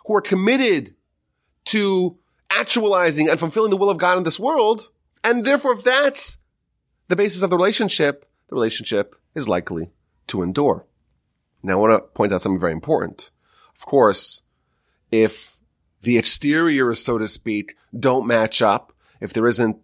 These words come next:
you know, chemistry, if they're not attracted to each other, if they don't have all those other things, then that's a very bad idea to build a relationship with. You know, if you're not attracted to someone, you should never marry them.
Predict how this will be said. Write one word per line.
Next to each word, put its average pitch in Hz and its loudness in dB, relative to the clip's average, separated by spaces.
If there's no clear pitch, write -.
you 98 -6
know, 95 -4
chemistry, 110 -2
if 98 -6
they're 101 -6
not 101 -6
attracted 127 -2
to 120 -8
each 113 -8
other, 104 -2
if 135 -6
they 156 2
don't 190 2
have 185 0
all 180 2
those 160 2
other 196 2
things, 120 -4
then 120 2
that's 131 0
a 127 2
very 123 0
bad 113 2
idea 107 0
to 107 0
build 123 0
a 117 -2
relationship 117 -2
with. - -16
You 95 -10
know, 98 -4
if 95 -10
you're 127 0
not 123 2
attracted 139 -2
to 110 -12
someone, 101 -2
you - -12
should 98 -10
never 120 0
marry 110 2
them. 82 -14